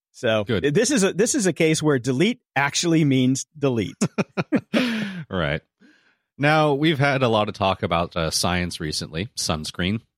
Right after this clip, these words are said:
Speaker 2: eggs, coffee,
Speaker 1: <laughs>
Speaker 2: bacon,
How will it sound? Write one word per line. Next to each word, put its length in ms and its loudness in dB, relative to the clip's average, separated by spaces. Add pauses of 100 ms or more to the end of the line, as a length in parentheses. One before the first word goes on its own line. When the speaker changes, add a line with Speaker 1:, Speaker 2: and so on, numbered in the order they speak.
(180)
Speaker 2:
eggs, 440 -4 (340)
coffee, 440 -2 (160)
Speaker 1:
<laughs> 160 -6
Speaker 2:
bacon, 440 0